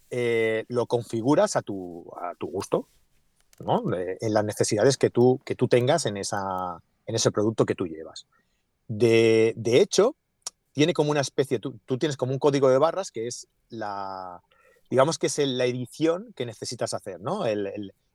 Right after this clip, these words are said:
el, el perfil, el tono, el,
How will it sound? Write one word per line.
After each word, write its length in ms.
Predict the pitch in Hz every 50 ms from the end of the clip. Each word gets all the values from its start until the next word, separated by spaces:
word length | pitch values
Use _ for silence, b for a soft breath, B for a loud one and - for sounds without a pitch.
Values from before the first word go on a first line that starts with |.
| _
el, 720 | - 101 98 98 95 92 90 90 90 87 85 82 85 82 -
el 460 | 98 95 92 90 90 90 87 92 -
perfil, 920 | - 101 - - - 156 170 170 170 170 165 165 170 170 170 165 170 165 139
el 380 | 113 101 95 95 95 95 95 _
tono, 640 | _ 147 147 147 143 147 151 147 147 147 151 147 143 135
el, 220 | 110 107 107 -